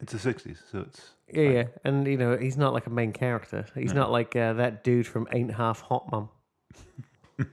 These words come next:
Speaker 1: Oh, dear.
Speaker 2: <laughs>
Speaker 1: Oh, tank room. Um, <laughs>
Speaker 2: Oh, yeah, he's back at the tank room.
Speaker 1: yeah.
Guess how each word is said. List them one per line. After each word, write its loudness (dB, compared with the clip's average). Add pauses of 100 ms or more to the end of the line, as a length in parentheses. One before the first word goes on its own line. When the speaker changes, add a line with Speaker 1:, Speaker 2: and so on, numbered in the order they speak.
(640)
Speaker 1:
Oh, -8
dear. -10 (280)
Speaker 2:
<laughs> 8 (760)
Speaker 1:
Oh, -4 (840)
tank -10
room. -10 (680)
Um, -2 (1000)
<laughs> 0 (1000)
Speaker 2:
Oh, 2
yeah, 6
he's 6
back 4
at -2
the -6
tank -2
room. -4
Speaker 1:
yeah. -4